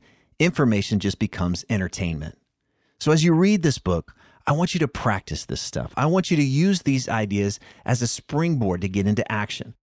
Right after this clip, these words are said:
I want you to experiment, to get dirty playing on the field of your life. So here's a suggestion. Don't believe a single word you read until you test it for yourself. Please keep whatever works for you and then ditch whatever doesn't.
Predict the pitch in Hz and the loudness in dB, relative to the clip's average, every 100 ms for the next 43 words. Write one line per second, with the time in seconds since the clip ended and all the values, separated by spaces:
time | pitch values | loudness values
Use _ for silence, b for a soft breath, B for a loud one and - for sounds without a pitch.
0 | _ - 160 170 175 160 156 - - 123 | _ 0 2 2 2 2 0 -4 0 2
1 | 117 85 - 131 151 113 117 143 123 - | 2 -2 -2 0 0 -2 2 2 2 -2
2 | - 120 117 113 - - 123 98 82 90 | 0 2 4 2 0 2 2 2 0 0
3 | 101 104 - - _ _ _ _ _ - | 0 0 -4 -14 _ _ _ _ _ -10
4 | - 143 160 160 160 147 127 117 98 - | 0 2 2 2 0 0 0 0 0 -4
5 | - _ _ _ _ _ _ _ _ _ | -12 _ _ _ _ _ _ _ _ _
6 | _ - 285 269 285 202 143 120 120 127 | _ -2 2 2 2 2 4 4 2 0
7 | - - - - 151 160 127 107 107 110 | -4 -8 -6 -2 0 2 2 2 2 0
8 | 101 95 95 107 - 120 117 - 110 - | 0 0 0 -2 0 0 0 -2 -4 -4
9 | 101 95 87 90 - 71 - - _ _ | -4 -2 -2 -4 -6 -8 -8 -20 _ _
10 | _ _ - 165 196 202 - 131 - - | _ _ -2 2 2 0 0 0 2 2
11 | 127 151 135 123 - 117 110 87 104 135 | 2 4 2 0 -2 2 4 2 2 2
12 | 131 117 190 - 143 131 127 113 110 104 | 0 0 0 2 2 4 4 2 2 0
13 | 64 | -2